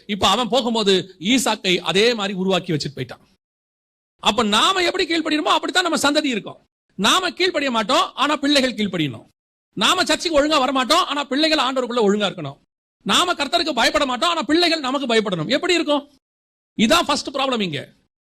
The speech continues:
நோவாவை நூறு வருஷம் நோவா சொல்றாரு, பேழையை கட்டுறாரு. இப்ப அவர் என்ன சொல்லிருப்பார்? யோசிச்சு பாருங்க. பசங்கிட்ட சொல்லும் போது என்ன சொல்றாரு? "காணாதவைகளை, அழிவு வரப்போகுதுப்பா, உலகம் அழிய போகுது, தண்ணியில அழிய போகுது." இந்த நோவா சொன்னதை அவன் பிள்ளைகள் என்ன செஞ்சாங்க?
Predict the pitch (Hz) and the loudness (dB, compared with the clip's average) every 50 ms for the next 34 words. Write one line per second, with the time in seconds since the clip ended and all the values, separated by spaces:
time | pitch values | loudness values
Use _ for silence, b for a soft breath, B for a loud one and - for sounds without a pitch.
0 | - 202 262 330 339 330 320 302 262 214 240 330 349 - 220 226 311 370 370 320 | 0 2 2 4 4 2 0 0 -2 -4 -4 -6 -8 -8 -6 -2 0 0 2 2
1 | 285 285 - - 370 339 - - 208 240 294 294 277 - - 247 254 247 220 - | 2 2 2 0 -2 -4 -6 -8 -6 -4 0 0 0 0 0 0 0 0 -2 -2
2 | - _ _ _ _ _ _ _ _ - - 277 285 277 254 208 202 214 - 233 | -8 _ _ _ _ _ _ _ _ -2 0 2 2 2 2 0 -4 -6 -4 -4
3 | 220 160 139 - _ _ _ _ _ _ _ _ - - 254 285 294 277 262 269 | -4 -4 -4 -12 _ _ _ _ _ _ _ _ -4 -2 2 2 2 2 2 2
4 | 311 349 247 294 285 285 277 277 262 240 254 277 269 269 247 247 233 240 240 262 | 2 2 0 2 0 0 -2 -4 -4 0 0 0 0 -2 -4 -2 -2 -2 -2 -4
5 | 254 254 226 - 277 262 262 214 233 180 226 240 247 240 233 220 226 - - - | -2 -2 0 0 0 0 0 -2 -2 0 0 0 2 2 2 2 2 0 -2 -6
6 | _ _ _ _ _ - 254 320 359 302 294 311 285 277 269 269 240 - 240 262 | _ _ _ _ _ 0 2 2 4 2 2 0 0 0 -2 -2 -4 -2 0 0
7 | 285 294 285 262 247 240 196 202 165 - - _ - 196 262 320 311 277 262 269 | 2 2 2 0 -2 -4 -4 -4 -4 -6 -10 _ 2 2 4 4 4 2 2 0
8 | 269 262 240 226 220 202 - - _ _ _ _ _ _ - 185 233 254 247 233 | -2 -4 -4 -4 -4 -6 -6 -8 _ _ _ _ _ _ 0 2 2 2 4 2
9 | 226 247 254 240 240 220 185 147 135 208 240 277 262 247 233 247 254 233 226 214 | 2 2 2 0 0 -2 -4 -2 -2 0 2 2 2 2 2 2 2 2 0 0
10 | 165 135 131 - - _ _ _ _ _ _ _ - - 285 302 294 311 294 277 | -2 -2 -6 -10 -20 _ _ _ _ _ _ _ -2 0 0 2 2 2 2 0
11 | 277 269 277 285 - - 233 269 320 381 403 392 359 302 - 269 277 285 285 277 | 0 -2 -4 -6 -10 -6 -2 2 2 4 4 4 2 2 2 0 -2 0 0 -2
12 | 208 214 262 - 254 269 269 233 240 302 359 339 330 302 285 269 320 277 269 247 | -2 -2 -4 -4 -4 -4 -4 -2 -2 0 0 0 0 0 0 0 0 -2 -2 -2
13 | 220 180 156 131 | -2 -4 -4 -6